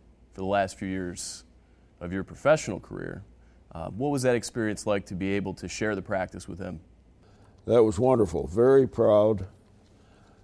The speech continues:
Speaker 2: Uh, Peter has done a wonderful job. His, uh, I think his training certainly far exceeded what I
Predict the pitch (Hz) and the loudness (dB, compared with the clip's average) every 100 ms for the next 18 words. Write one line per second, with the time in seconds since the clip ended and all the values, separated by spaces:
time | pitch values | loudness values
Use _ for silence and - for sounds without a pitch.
0 | _ _ - 80 95 85 67 120 120 117 | _ _ -6 -2 2 0 0 -2 2 2
1 | 104 90 110 110 107 110 101 101 110 113 | 2 -2 -2 0 0 0 -4 -2 2 6
2 | 113 107 107 - - - - _ _ _ | 6 2 -4 -16 -20 -20 -20 _ _ _
3 | _ - 104 98 113 110 107 101 85 80 | _ -2 0 0 4 6 4 2 -4 -12
4 | - - _ 98 117 135 123 123 - - | -20 -20 _ 0 2 2 2 2 0 -2
5 | 131 139 131 110 107 - 127 113 107 98 | 4 6 6 2 -2 -2 2 2 2 2
6 | 117 120 107 - 127 117 110 110 117 113 | 6 6 4 2 0 2 4 6 6 6
7 | 120 | 4